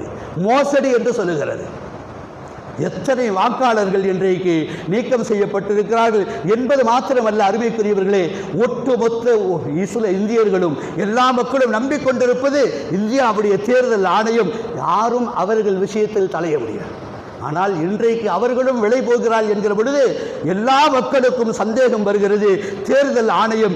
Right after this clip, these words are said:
இப்படிப்பட்ட மோசடியில் ஈடுபடுகிறது என்று ஒரு வருத்தம் அரசாங்கத்தின் மீது ஏற்படுகிறது.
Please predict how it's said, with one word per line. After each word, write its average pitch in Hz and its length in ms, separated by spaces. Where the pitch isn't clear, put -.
இப்படிப்பட்ட 254 680
மோசடியில் 269 680
ஈடுபடுகிறது 247 680
என்று 226 280
ஒரு 202 240
வருத்தம் 220 680
அரசாங்கத்தின் 202 800
மீது 190 220
ஏற்படுகிறது. 127 800